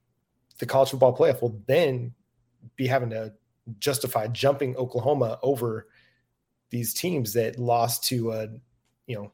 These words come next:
seventh ranked Michigan, or, you know, say it's Ohio State that beats Michigan State, you know, the fifth ranked, uh, Ohio State, or, yeah. And so th-, there's just a lot of just weird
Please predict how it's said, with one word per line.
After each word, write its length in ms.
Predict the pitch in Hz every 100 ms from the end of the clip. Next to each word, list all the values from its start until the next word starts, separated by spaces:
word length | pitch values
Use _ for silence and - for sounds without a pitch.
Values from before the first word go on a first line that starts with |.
| -
seventh 520 | - - 123 123 117
ranked 520 | 117 110 117 - - _ _ _ _ _ -
Michigan, 520 | 131 - 104 101 98
or, 420 | 104 104 98 101 _
you 100 | 110
know, 140 | 98 - _ _ -
say 380 | - 120 110 -
it's 160 | 127 123
Ohio 300 | 104 123 117
State 220 | - 120
that 80 | 110
beats 200 | 113 120
Michigan 280 | 113 107
State, 400 | 98 - 123 95
you 60 | 113
know, 60 | 101
the 100 | 107
fifth 240 | 131 123
ranked, 300 | 117 107 - _ _ - 123 -
uh, 220 | 107 101 - -
Ohio 240 | 120 120
State, 400 | 117 120 117 123
or, 180 | 95 90 _ _ - - _
yeah. 200 | - 175
And 80 | 127
so 180 | 127 151
th-, 140 | 156 175
there's 180 | 160 165
just 140 | 190
a 40 |
lot 400 | 123 110 117 131
of 80 | 135
just 160 | 117 117
weird 500 | 107 120 127 127 117